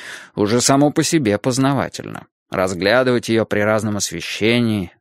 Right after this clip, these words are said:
когда хочешь, проводить рукой". Он подышал на стёкла очков, протёр их кончиком фартука.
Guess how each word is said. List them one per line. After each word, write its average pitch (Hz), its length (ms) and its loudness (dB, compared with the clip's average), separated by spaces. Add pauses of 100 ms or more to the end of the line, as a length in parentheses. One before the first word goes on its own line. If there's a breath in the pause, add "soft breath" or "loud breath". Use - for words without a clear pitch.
когда 113 320 0
хочешь, - 520 0
проводить 82 440 -4
рукой". 113 560 0 (720)
Он 127 180 2
подышал 107 420 0
на 110 120 -2
стёкла 107 400 -2
очков, 123 480 -2
протёр 101 440 -2
их - 80 -8
кончиком 104 460 -4
фартука. - 480 -6